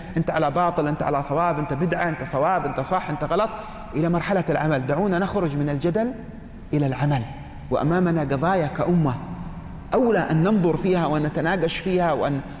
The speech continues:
ندخل في حل إشكالاتنا فيها، أولى من أن نختلق إشكالات لم تكن عند العلماء المتقدمين الواعين.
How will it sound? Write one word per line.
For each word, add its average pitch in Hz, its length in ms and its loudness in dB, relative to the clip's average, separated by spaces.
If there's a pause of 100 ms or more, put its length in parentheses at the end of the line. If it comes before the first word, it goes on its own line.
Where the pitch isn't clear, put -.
(160)
ندخل 202 400 2
في 185 160 0
حل 247 240 2
إشكالاتنا 196 720 0
فيها، 226 340 0 (360)
أولى 269 260 4
من 233 120 2
أن 214 180 0
نختلق 254 440 2
إشكالات 247 560 0
لم 330 140 4
تكن 294 260 0
عند 214 180 2
العلماء 190 440 0
المتقدمين 170 680 0
الواعين. 139 440 0